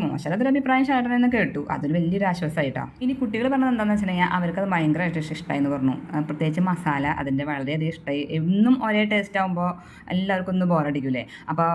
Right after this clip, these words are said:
കുട്ടികൾക്ക് അത് വളരെ ഇഷ്ടമായെന്ന് പറഞ്ഞു. അപ്പോൾ എനിക്ക് വളരെ, വളരെ, വളരെ സന്തോഷമായിട്ടോ. ഒരു ചേഞ്ച് ആരാ ആഗ്രഹിക്കാത്തതല്ലേ? അപ്പോൾ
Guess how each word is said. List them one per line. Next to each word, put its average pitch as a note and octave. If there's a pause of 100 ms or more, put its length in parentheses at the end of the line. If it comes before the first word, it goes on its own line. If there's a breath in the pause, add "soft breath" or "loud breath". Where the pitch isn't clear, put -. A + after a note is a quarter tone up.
(100)
കുട്ടികൾക്ക് F#3
അത് G#3+
വളരെ E3
ഇഷ്ടമായെന്ന് C#3+
പറഞ്ഞു. C#3
അപ്പോൾ -
എനിക്ക് C3+
വളരെ, C#3
വളരെ, E3
വളരെ G#3
സന്തോഷമായിട്ടോ. D#3 (640)
ഒരു F3+
ചേഞ്ച് A3 (100)
ആരാ F#3
ആഗ്രഹിക്കാത്തതല്ലേ? D3+ (480 loud breath)
അപ്പോൾ C4+